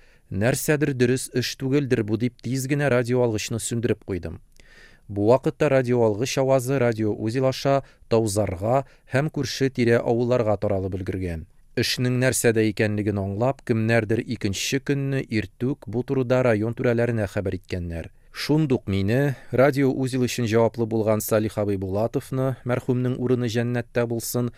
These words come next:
һәм авылдан тагын бер түрәне тиз генә районга чакырып алдылар.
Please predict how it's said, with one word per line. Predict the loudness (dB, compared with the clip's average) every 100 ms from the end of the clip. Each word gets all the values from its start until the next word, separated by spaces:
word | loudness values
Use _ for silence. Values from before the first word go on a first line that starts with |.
| -14 -20 0
һәм | 2 4
авылдан | 2 2 0 2
тагын | 2 2 0
бер | -2 -2
түрәне | 0 2 0 -2
тиз | -4 -6 -4 -2
генә | 0 0
районга | 0 0 -2 -2
чакырып | -4 -4 -4 -2
алдылар. | -4 -4 -6 -8